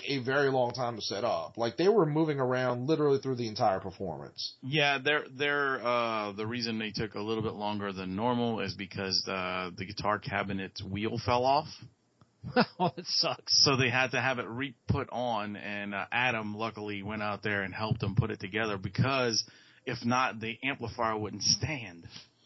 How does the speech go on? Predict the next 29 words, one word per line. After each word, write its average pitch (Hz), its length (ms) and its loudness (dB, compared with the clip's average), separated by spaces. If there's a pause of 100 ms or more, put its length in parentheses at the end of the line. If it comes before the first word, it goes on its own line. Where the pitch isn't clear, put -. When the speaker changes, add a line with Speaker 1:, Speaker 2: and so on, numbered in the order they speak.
(420)
Speaker 2:
So 117 340 0 (380)
<laughs> - 0 - (840)
that 190 160 6
was 196 160 12
Speaker 1:
Uh, - 20 6
Speaker 2:
some 113 120 2 (200)
issues. 117 460 -2 (520)
Speaker 1:
Right. 123 540 4
Well, 180 320 6
so 202 120 6
there 220 100 8
was, 180 160 4
there 180 80 2
was 175 120 2
a 165 40 6
lot 135 280 4
going 117 260 -2
on, 110 400 -6 (520)
which, 254 320 0
again, 143 500 0
they're 139 220 2 (160)
very 135 340 4
young. 117 220 -2
Like, 113 160 -2
one 123 160 0
of 123 100 2
them 113 80 -6
was 117 200 0
seventeen, 101 920 -4